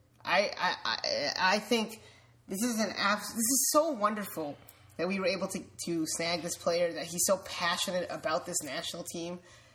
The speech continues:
Uh, you should definitely go check out Brian Sharetta's article on American Soccer Now about John Brooks and how Thomas Rongen was able to bring him into the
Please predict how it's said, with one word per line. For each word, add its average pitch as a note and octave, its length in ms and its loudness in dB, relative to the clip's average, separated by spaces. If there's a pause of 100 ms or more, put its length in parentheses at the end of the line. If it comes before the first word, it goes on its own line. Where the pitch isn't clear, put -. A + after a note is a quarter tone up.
(140)
Uh, D#3+ 320 0 (160)
you F#3+ 220 -6
should F3+ 160 -4
definitely G#3 320 2
go F#3+ 120 0
check F#3 240 -4
out E3+ 280 2 (380)
Brian F3 320 2
Sharetta's E3 480 0
article D3+ 400 -2
on D3+ 120 -2
American D3+ 360 -4
Soccer C#3+ 320 -6
Now C#3+ 260 -4
about C#3 180 -8
John C#3+ 260 -6
Brooks D3 320 -6
and D3 80 -8
how C#3+ 240 -6 (340)
Thomas D#3 320 -4
Rongen D3+ 380 -4
was D#3+ 140 -8
able D#3 180 -8
to D#3 100 -8
bring D#3 180 -8
him D#3 120 -8
into D3 180 -10
the - 80 -20